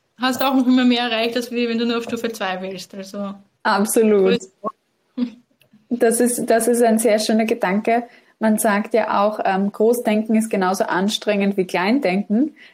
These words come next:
Speaker 2: Deshalb <laughs> gleich Großdenken, wenn du schon anfängst zu denken. Und, und das ist genau das. Also, äh, Runtastic hat zum Beispiel auch gesagt, sie haben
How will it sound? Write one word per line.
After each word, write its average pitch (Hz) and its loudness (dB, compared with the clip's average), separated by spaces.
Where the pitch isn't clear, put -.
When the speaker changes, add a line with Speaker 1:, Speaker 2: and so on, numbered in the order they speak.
Speaker 2:
Deshalb 220 0
<laughs> - -20
gleich 240 -2
Großdenken, 233 0
wenn 226 2
du 247 2
schon 233 -2
anfängst 220 -2
zu 220 -6
denken. 226 0
Und, 214 0
und 226 2
das 226 4
ist 220 0
genau 220 2
das. 247 2
Also, 214 2
äh, 202 0
Runtastic 202 0
hat 208 -2
zum 202 0
Beispiel 190 -2
auch 196 -4
gesagt, 190 -4
sie 196 -4
haben 202 0